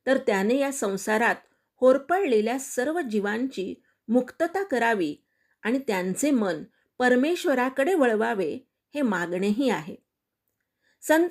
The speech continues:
ज्ञानेश्वरांनी पसायदानात जे मागितले आहे, तेच समर्थ रामदास करुणाष्टकामधून मागत आहेत. त्यामुळे करुणाष्टके ही जशी एका भक्ताची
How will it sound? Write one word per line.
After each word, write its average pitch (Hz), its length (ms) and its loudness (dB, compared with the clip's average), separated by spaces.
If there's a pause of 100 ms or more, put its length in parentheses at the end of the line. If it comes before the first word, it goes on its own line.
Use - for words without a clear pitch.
ज्ञानेश्वरांनी 294 800 2
पसायदानात 247 760 2
जे 294 240 -2
मागितले 247 420 0
आहे, 175 440 -6 (640)
तेच 311 260 4
समर्थ 220 480 -4
रामदास 196 640 -4 (340)
करुणाष्टकामधून 269 1000 2
मागत 180 380 -4
आहेत. 156 220 -14 (680)
त्यामुळे 208 460 2 (340)
करुणाष्टके 269 1000 2 (260)
ही 330 60 -4
जशी 285 320 0
एका 302 320 0
भक्ताची 254 680 -2